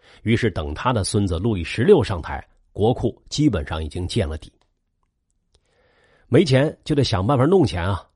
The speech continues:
当时宫廷想要扭转财政上的赤字，有三条路：一是增加国债，二是增加现有的税负，三是迫使原本不纳税的特权阶层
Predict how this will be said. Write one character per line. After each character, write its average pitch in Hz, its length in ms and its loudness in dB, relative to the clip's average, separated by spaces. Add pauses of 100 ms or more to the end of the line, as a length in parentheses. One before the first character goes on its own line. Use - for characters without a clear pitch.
(160)
当 135 200 0
时 113 160 0
宫 139 160 0
廷 107 220 0
想 82 180 -4
要 90 100 0
扭 90 240 -2
转 82 220 -4
财 - 280 -4
政 120 180 -2
上 92 120 -2
的 90 80 -2
赤 117 220 -4
字， 113 180 -2 (260)
有 78 140 -6
三 127 220 -2
条 73 160 -6
路： 76 160 -12 (800)
一 160 160 2
是 123 120 2
增 156 200 0
加 147 180 0
国 107 220 -2
债， 147 140 -4 (720)
二 175 220 6
是 98 160 -4
增 120 180 2
加 110 260 2
现 131 360 0
有 78 160 -4
的 73 120 -8
税 143 280 -2
负， - 240 -4 (560)
三 127 260 2
是 101 160 0
迫 101 220 -2
使 73 200 -6
原 85 240 -2
本 78 260 -2
不 - 120 0
纳 156 220 2
税 95 180 -2
的 82 120 -4
特 147 340 0
权 98 260 -4
阶 113 160 0
层 - 240 -6